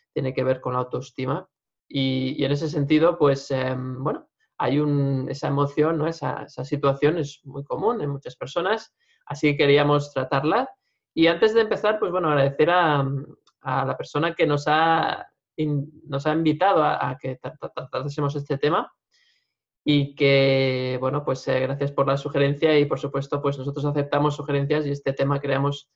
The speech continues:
creemos que era interesante de, de tratar. Así que muchas gracias.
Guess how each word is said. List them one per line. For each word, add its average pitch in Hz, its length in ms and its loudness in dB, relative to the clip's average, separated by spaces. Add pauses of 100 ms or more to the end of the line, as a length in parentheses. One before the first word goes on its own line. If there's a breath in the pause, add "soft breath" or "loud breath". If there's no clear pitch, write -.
(260)
creemos 135 280 -2
que - 80 -6
era 123 300 -4
interesante 135 800 -6
de, - 280 -12
de - 100 -20
tratar. - 400 -4 (500 soft breath)
Así 135 320 -6
que 135 180 0
muchas 139 240 -4
gracias. 147 680 -2